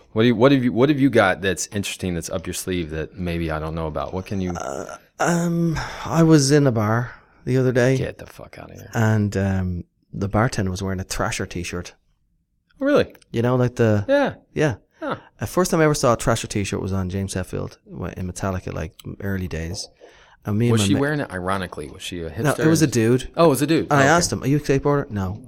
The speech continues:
Speaker 1: No, yeah.
Speaker 2: Um,
Speaker 1: Okay.
Speaker 2: which led me to, to kinda tell the story, 'cause I remember years ago when I saw James Hetfield wear, I was like, "He's wearing a Thrasher." He's like, "We should totally," me and my mates, "We should totally get one of those Thrasher t-shirts."
Speaker 1: Yeah.
Speaker 2: "What is that?"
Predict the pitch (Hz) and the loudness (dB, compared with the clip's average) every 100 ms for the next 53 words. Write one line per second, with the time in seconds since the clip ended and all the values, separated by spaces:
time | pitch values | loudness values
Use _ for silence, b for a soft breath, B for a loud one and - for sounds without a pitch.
0 | - 85 78 - - 80 82 _ 98 95 | -12 -12 -12 -14 -12 -10 -12 _ -2 -2
1 | 90 - 117 - 123 135 123 110 98 _ | -2 -4 -4 -2 4 6 6 -2 -8 _
2 | - 110 - 95 - 98 95 - 101 98 | -8 -8 -4 -6 -2 -4 -4 -4 -4 -4
3 | - 95 95 95 113 110 110 98 - - | -4 -6 -4 -4 -4 -4 -2 -4 -6 -6
4 | 117 120 107 101 98 95 101 101 95 92 | -2 -2 -2 -4 -4 -4 -6 -4 -6 -4
5 | 107 101 98 98 98 87 - 95 92 - | -4 -4 -6 -6 -8 -8 -6 -6 -6 -6
6 | 101 - 90 80 101 - 104 95 90 92 | -8 -6 -10 -8 -8 -6 -4 -4 -4 -8
7 | - 110 95 90 - b b b 113 113 | -4 -2 -2 -6 -10 b b b -4 0
8 | 113 104 104 98 95 95 - 104 92 92 | 0 0 -2 -4 -4 -2 -2 -2 -2 -4
9 | 87 90 85 90 B B B B 135 143 | -4 -6 -6 -10 B B B B 4 4
10 | 139 107 | 4 0